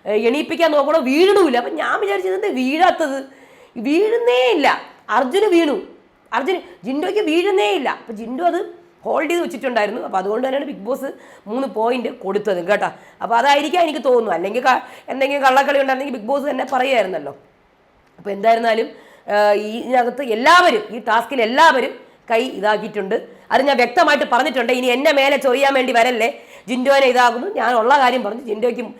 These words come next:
മൂന്ന് പോയിന്റും കൊടുത്തു. വീട്ടുകാർക്ക് ഒരു കുഴപ്പമില്ല. കുറച്ച് ശ്രീധുവിനും ജാസനും അല്ലാണ്ട് വേറെ ആർക്കും വലിയൊരു കംപ്ലൈന്റ് ഉള്ളതായിട്ട് എനിക്ക് തോന്നിയില്ല. അവര് പറയേണ്ടതൊക്കെ അവര് പറഞ്ഞിട്ടുണ്ട്. പ്രത്യേകിച്ച് നന്ദനയോട് ജിൻഡോ ചോദിക്കുകയും ചെയ്തു, "നിനക്ക് എന്നോട് വല്ല വൈരാഗ്യം വല്ലതും ഉണ്ടോ?"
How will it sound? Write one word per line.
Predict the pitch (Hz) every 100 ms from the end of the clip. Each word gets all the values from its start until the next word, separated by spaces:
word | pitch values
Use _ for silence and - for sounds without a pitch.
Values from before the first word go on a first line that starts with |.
| - - 196
മൂന്ന് | 254
പോയിന്റും | 220 220 277 269 247
കൊടുത്തു. | 214 302
വീട്ടുകാർക്ക് | 262 269 349 311 277
ഒരു | 277 247
കുഴപ്പമില്ല. | 226 240 269 220 220 262 - - -
കുറച്ച് | 233 262 285 -
ശ്രീധുവിനും | 226 254 294 294
ജാസനും | 262 240 277
അല്ലാണ്ട് | 240 254
വേറെ | 233 254
ആർക്കും | 269 247 - 320 - - - -
വലിയൊരു | 240 269
കംപ്ലൈന്റ് | 247 240 262 262
ഉള്ളതായിട്ട് | 233 233 277
എനിക്ക് | 240
തോന്നിയില്ല. | 226 226 220
അവര് | 233 285 - 214
പറയേണ്ടതൊക്കെ | 226 285 349 285 262
അവര് | 247
പറഞ്ഞിട്ടുണ്ട്. | 226 208 240 208 180 226 - - -
പ്രത്യേകിച്ച് | 226 220 302 302 285
നന്ദനയോട് | 247 269 302 294
ജിൻഡോ | 254 254
ചോദിക്കുകയും | 247 247 254 247
ചെയ്തു, | 220 226
"നിനക്ക് | 233 262
എന്നോട് | 269 269 262
വല്ല | 254
വൈരാഗ്യം | 214 202 247 269 262
വല്ലതും | 247 226
ഉണ്ടോ?" | 226 226